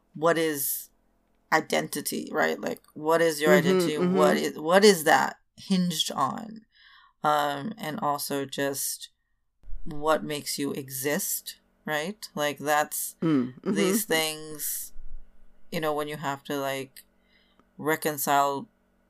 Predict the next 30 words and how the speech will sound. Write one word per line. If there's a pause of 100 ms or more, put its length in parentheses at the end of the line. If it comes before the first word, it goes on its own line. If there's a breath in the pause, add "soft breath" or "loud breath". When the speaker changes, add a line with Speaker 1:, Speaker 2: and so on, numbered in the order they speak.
(120)
Speaker 1:
personalities
that
are,
like,
within
you.
I
don't (120)
know.
It's
just
such
a
good, (440 soft breath)
like,
question
to
ask.
And
I
thought
it
addressed
it
in
such
a,
like,
compassionate
way.